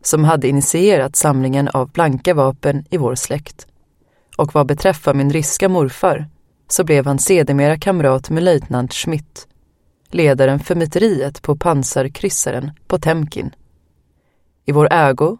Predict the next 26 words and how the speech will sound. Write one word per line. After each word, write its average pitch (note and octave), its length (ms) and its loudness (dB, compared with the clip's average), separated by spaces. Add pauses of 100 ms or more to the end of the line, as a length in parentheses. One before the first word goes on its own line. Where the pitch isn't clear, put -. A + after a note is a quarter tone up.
(120)
har E3+ 160 -2
vi E3+ 100 4
löjtnantens C#3+ 800 0
originalbrev, F3+ 800 0 (640)
men E3 180 0
kan E3 160 0
ni C#3+ 120 4
vara D3 180 2
snälla D3+ 560 0
och D#3 180 -6
lämna D3 200 0
tillbaka D3+ 500 0
allt C3 140 -6
sedan? D3+ 520 -4 (320)
Och - 280 -2
skådespelarna D#3+ 760 2
överräckte D3 580 0
fotografierna D3 920 -2
och F#3+ 120 0
breven C#3 480 0
som D#3+ 240 -4
tillhörde C#3 480 0
deras E3+ 300 0
morfäder C#3 800 -2
och - 120 -6
farfäder D3 760 0